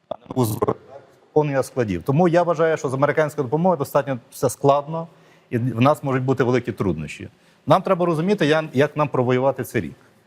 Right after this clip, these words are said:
Очевидно, якщо говорити, ну, ми ж з вами знаходимося на реаліті-шоу,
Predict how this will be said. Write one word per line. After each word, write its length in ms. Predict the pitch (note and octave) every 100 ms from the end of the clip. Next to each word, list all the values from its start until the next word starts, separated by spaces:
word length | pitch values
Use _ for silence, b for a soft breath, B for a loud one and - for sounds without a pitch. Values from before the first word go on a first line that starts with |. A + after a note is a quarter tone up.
| b b -
Очевидно, 400 | A2 D3+ F3+ E3+
якщо 200 | D3 D#3
говорити, 540 | D#3 E3+ E3 E3 C#3+ D#3+ - _ _ _ _ _ _ _ _ _ _ - -
ну, 80 |
ми 100 | C#3+
ж 60 | C#3+
з 20 |
вами 220 | C#3+ C#3
знаходимося 460 | B2 C3 D3 C#3+ C3+
на 120 | C3+
реаліті-шоу, 600 | D#3 F#3 D#3 - - F#2+